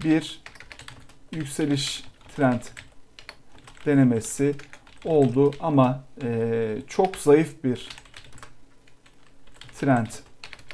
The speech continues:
oluşsa da yedi altmış beşler geçilmedi ve, e, düşüş trendimizi yedi yetmiş birden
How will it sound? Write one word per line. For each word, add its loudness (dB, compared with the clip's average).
oluşsa 0
da -2
yedi 2
altmış 2
beşler 0
geçilmedi 0
ve, 4
e, -2
düşüş -4
trendimizi 0
yedi 2
yetmiş 0
birden 2